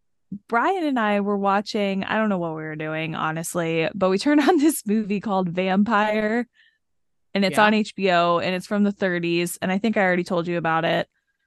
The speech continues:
Speaker 1: but it's, um, because it's so old, the frame rate is really slow, so their movements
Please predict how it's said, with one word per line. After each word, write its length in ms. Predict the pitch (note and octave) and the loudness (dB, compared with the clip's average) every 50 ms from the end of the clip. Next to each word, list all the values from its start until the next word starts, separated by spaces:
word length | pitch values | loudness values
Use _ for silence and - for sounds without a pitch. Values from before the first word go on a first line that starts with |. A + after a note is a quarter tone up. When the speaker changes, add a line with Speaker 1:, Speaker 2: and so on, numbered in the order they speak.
| _ _ _ | _ _ _
Speaker 1:
but 580 | G3+ F3 G#3+ G#3 G3+ G3 G3 F#3+ F#3+ F#3 - - _ _ _ _ _ _ _ _ _ _ _ _ _ - | -6 0 4 4 6 6 6 6 4 4 2 -2 _ _ _ _ _ _ _ _ _ _ _ _ _ 4
it's, 600 | A3+ A3 G#3+ G#3 G#3 F3+ - _ - - - - _ _ | 4 6 6 4 2 0 -2 _ -10 -12 -12 -14 _ _
um, 640 | A3 G#3+ G#3 G3 F#3+ F3+ F3 E3+ E3+ - - G3+ G3 - _ | 2 4 4 4 4 2 0 -2 -6 -8 -8 -10 -12 -6 _
because 360 | A3+ G3+ - - G3+ G3+ A#3+ | -6 -4 0 0 0 0 0
it's 160 | B3+ A#3 - | -2 -4 -2
so 240 | - A#3+ A3 G3+ - - | -2 0 0 0 0 0
old, 540 | - E3+ E3+ E3 F3+ G#3 A#3+ C4 C4 C#4+ - - | 0 0 2 2 2 0 0 0 0 -2 -2 -2
the 200 | G3 F#3+ A#3+ G#3 | -2 -2 -2 -2
frame 680 | - - - - - F#3 E3+ E3+ E3+ F#3 G#3+ A3 A3+ | -2 -8 -16 -8 -4 -2 -2 0 0 2 2 2 2
rate 440 | A#3+ B3 B3+ C4 C4+ C#4 C#4 - - _ _ _ _ _ - | 2 0 0 0 0 -2 -2 -4 -6 _ _ _ _ _ 2
is 220 | A#3 A#3 A3 A3+ | 2 2 2 0
really 260 | A#3+ C4+ C4 C4 C#4 C#4+ | -2 -2 0 0 0 0
slow, 720 | - - - - C#4 C4+ C4+ C4+ C4+ C4+ C4+ C4+ C#4 C#4+ - - - - - - _ | -2 -2 -4 -2 0 2 4 4 4 4 4 2 0 -2 -4 -10 -20 -20 -20 -20 _
so 440 | - - - A3 G3+ G3 F#3+ F#3+ F3 - - - | -14 -4 0 2 4 4 4 2 0 -2 -4 -6
their 340 | F3+ E3+ G3+ G3+ G3 F#3 F#3 | -4 -2 0 0 0 0 0
movements 1000 | F3+ F3 E3+ E3+ E3+ F3 F#3+ G#3+ A3 A#3+ A#3+ C4+ C#4 D4 C4+ - - - - - | -2 -2 -2 -2 0 0 0 2 2 2 2 2 2 0 -2 -4 -8 -12 -12 -14